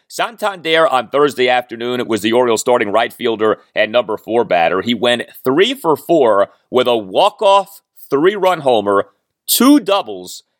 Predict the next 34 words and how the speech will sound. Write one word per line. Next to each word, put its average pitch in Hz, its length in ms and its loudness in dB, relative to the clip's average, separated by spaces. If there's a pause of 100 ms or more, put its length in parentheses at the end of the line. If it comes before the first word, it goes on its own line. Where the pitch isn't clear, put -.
(180)
and 220 220 -4
a 220 60 -2
walk. 190 420 -2
Yeah, 180 140 -4
he 170 160 -12
got 185 200 -2
on 165 180 -4
base 147 360 -2 (240)
four 226 220 4
times. 120 560 -2 (280)
He 135 140 0
finished 143 380 -2
with 135 200 0
three 143 220 0
extra 131 300 0
base 113 320 -4
hits. 101 280 -4
Santander 139 840 -2 (180)
in 107 140 -2
the 107 100 2
bottom 139 320 0
of 123 40 -10
the 117 60 2
first 123 380 -4 (200)
had 117 160 0
a 113 60 -6
two-out 113 400 -2
double. 92 400 -2 (160)
Santander 135 880 0
in 120 160 -4
an 113 80 -2
Orioles 123 460 4
one-run 127 520 0
third 120 340 2